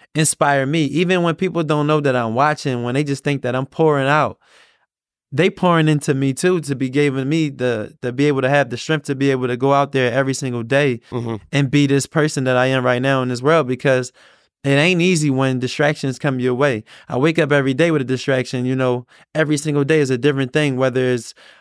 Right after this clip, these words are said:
Speaker 1: um, somebody need opportunity in a certain way or it's somebody that's not getting the opportunity in a certain way.
Speaker 2: Mm-hmm.
Speaker 1: Those are the things that you have to develop in when it comes to growth, because you're gonna lose friends along the way. You know what I mean? You can't pr-, please everybody.
Speaker 2: Yep.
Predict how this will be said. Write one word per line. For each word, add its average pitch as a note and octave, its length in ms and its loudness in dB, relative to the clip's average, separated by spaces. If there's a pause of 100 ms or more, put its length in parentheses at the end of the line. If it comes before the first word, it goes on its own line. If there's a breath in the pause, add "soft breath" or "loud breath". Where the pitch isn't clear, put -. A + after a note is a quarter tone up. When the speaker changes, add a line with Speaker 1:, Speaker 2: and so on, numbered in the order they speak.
Speaker 1:
um, B2+ 280 0
somebody C#3+ 520 0
need C#3+ 180 2
opportunity C#3 720 0
in C3 80 0
a B2+ 80 -2
certain C3 380 -2
way D3+ 260 2
or B2 400 0 (240 loud breath)
it's C3+ 140 -4
somebody C#3+ 380 2
that's B2+ 200 -2
not D3+ 240 0
getting C#3+ 200 0
the A#2+ 100 -2
opportunity A#2+ 500 -4
in A2 100 -4
a A2 40 -4
certain A2 340 -2
way. A2 220 -2 (100)
Speaker 2:
Mm-hmm. A2 300 -6
Speaker 1:
Those E3 240 4
are D#3+ 40 4
the D3 80 2
things C#3 300 -2
that C3 220 -2
you E3 80 2
have C3+ 160 2
to A#2+ 60 -8
develop A#2+ 380 -2
in B2 280 -4
when B2 120 -4
it B2 40 -4
comes B2+ 180 -4
to A2 80 -4
growth, C#3+ 300 -2
because A#2+ 440 -4 (380 soft breath)
you're D#3 160 0
gonna F#3+ 180 4
lose G3 220 2
friends F#3 300 0
along D3+ 340 2
the C3+ 80 0
way. C#3 460 0
You B2+ 100 -6
know C#3 140 0
what C3+ 80 -2
I - 20 -2
mean? C#3 160 0
You C3+ 80 -2
can't D3+ 260 -2
pr-, D3+ 260 -2
please D3+ 360 0
everybody. D3+ 600 0
Speaker 2:
Yep. - 180 0